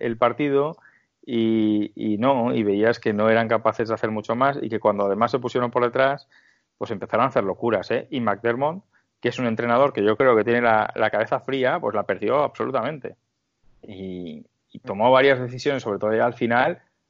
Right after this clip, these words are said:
pero hiper extrañas. O sea, yo ese cuarta y veintiséis, eh, en mi, en, en, en la cuarenta y cinco, jugármela,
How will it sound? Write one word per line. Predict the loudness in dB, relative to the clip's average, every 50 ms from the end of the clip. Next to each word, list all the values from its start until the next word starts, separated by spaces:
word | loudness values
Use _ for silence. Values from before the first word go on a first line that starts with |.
| _ _ _
pero | -8 -6 -4 -4 -6 -8 _
hiper | -4 -4 0 0 -2 -2 -2
extrañas. | -6 -12 -8 -2 -2 -2 0 -2 -8 -10 -14 -18
O | -18 -14
sea, | -12 -12 -10 -12 -14 _ _ _
yo | -8 -4 0 0
ese | 0 0 0 -2 -4 0
cuarta | 2 6 6 6 6 6 2 2
y | 4
veintiséis, | 2 0 -2 -2 -4 -6 -2 0 0 0 0 -2 -6 -10 _ _ _ _ _ _ _ _ _ _
eh, | -10 -8 -8 -6 -4
en | -2 -2 0 0
mi, | 0 0 -2 -2 -2 0
en, | 0 0 0 0 -2
en, | -2 -2 -2 0 0 0 0 -2 -2 -6 -8 -12
en | -6 -4 0 0
la | 0 0 0 -4 _ _
cuarenta | _ 2 2 2 4 4 2
y | 0 0
cinco, | 0 -2 -2 -2 -2 -4 -6 -10 -10 _ _ _ -20 -20 _ _ _ _ _
jugármela, | _ 0 0 6 6 6 6 6 4 4 4 2